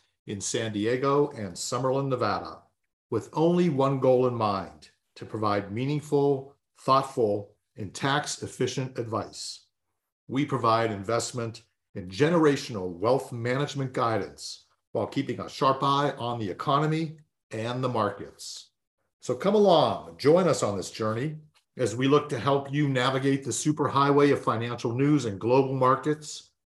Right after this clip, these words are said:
amidst the daily traffic of forecasts, speculators, and prognostications. You have arrived. Remember, money meets at the intersection of Mulholland and Cooperstock. Engineer Griff is in school today and won't be in the booth,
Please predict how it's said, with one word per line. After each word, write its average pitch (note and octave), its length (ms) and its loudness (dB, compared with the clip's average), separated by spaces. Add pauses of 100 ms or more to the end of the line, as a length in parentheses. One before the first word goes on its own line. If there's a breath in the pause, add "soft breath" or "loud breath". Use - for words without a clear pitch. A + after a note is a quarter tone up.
(120)
amidst D#3+ 380 2
the B2 80 0
daily F3+ 380 6
traffic - 560 -2
of - 120 -16
forecasts, D3 680 0
speculators, C#3+ 880 2 (240)
and G2 160 -10
prognostications. A#2+ 1300 -4 (500)
You G2 260 -4
have G#2 180 -2
arrived. A#2 720 2
Remember, B2 760 0 (300 soft breath)
money A2+ 360 -2
meets D#3 360 2
at A2+ 120 0
the A2+ 120 -4
intersection A#2 640 -4
of F#2 100 -8
Mulholland B2 600 0
and C#3 100 -2
Cooperstock. - 720 -8 (560)
Engineer B2 400 -2
Griff D3+ 340 4
is A#2 140 2
in G2+ 120 -6
school D#3 360 0
today E3+ 380 4
and B2 80 0
won't C3+ 200 0
be C3 120 -2
in A2+ 100 -4
the G2 60 -2
booth, F3+ 480 2